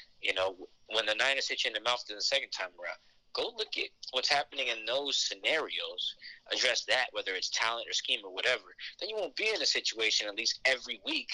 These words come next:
where Russ has gotta save your butt. You know, there was a, we could nitpick the game itself, you know, t-, till I missed my flight here. <laughs> Uh, but I think the ultimate thing to fix the issues with this team is starting with that.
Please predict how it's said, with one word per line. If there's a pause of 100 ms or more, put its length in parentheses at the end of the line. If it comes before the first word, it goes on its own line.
(220)
where
Russ
has
gotta
save
your (200)
butt. (720)
You
know,
there
was
a, (340)
we
could
nitpick
the
game
itself, (640)
you
know,
t-, (100)
till
I
missed
my
flight
here. (220)
<laughs> (420)
Uh, (240)
but
I
think
the
ultimate
thing
to
fix
the
issues
with
this
team
is
starting
with (300)
that.